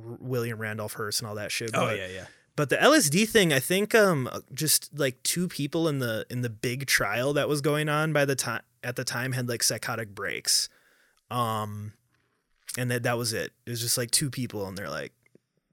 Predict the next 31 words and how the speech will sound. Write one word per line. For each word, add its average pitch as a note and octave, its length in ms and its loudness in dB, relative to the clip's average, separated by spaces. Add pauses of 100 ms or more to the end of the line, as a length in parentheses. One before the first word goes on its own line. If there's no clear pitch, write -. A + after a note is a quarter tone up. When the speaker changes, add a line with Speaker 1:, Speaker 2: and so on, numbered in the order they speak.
(240)
Speaker 1:
"Done A2 200 0
with A2 140 -18
this." - 440 0 (140)
Speaker 2:
Well, D3+ 80 -4
that's F#3+ 280 -2
the D3 160 4
other C#3+ 300 4
scary A#2 500 2
thing D3+ 240 4
is, A#2+ 240 2
like, A2 460 0 (140)
it - 260 0
can, D3+ 540 4
because C#3 440 0
it's C3+ 200 4
a, G#2 340 2 (160)
it's - 200 -6
a, G2 160 0 (720)
like, G2 260 -4 (460)
Speaker 1:
Psychoactive G#2+ 920 -8
Speaker 2:
yeah, G#2+ 280 2
Speaker 1:
chemical, A#2+ 520 -6
yeah. A2+ 60 -8
Speaker 2:
like, B2 300 -4
and D3 600 4 (760)
from C3+ 220 -4
what C3+ 140 4
I B2+ 100 4
understand, A#2+ 720 0
like, G#2+ 500 -2 (600)
it's, - 300 -2